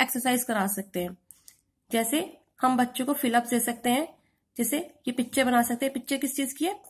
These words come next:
पेन। तो हम बच्चों को कह सकते हैं पी ई एन, पेन। क्या है ये?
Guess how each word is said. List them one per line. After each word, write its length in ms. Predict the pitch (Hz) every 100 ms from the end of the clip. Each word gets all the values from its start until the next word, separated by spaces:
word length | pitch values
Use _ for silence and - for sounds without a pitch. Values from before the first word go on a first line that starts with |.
| -
पेन। 340 | 240 220 196 - _ _ - _ _ -
तो 60 |
हम 200 | 247 254
बच्चों 260 | 254 254 262
को 40 |
कह 100 | 240
सकते 280 | 233 240 -
हैं 220 | 254 339 - _ _ _
पी 420 | 254 269 349 - _ _ _ _ _ _ _ _ _ -
ई 380 | 254 277 311 - -
एन, 280 | 226 220 190
पेन। 560 | - - 226 214 185 180 - -
क्या 120 | 254
है 160 | 254 277
ये? 260 | 349 480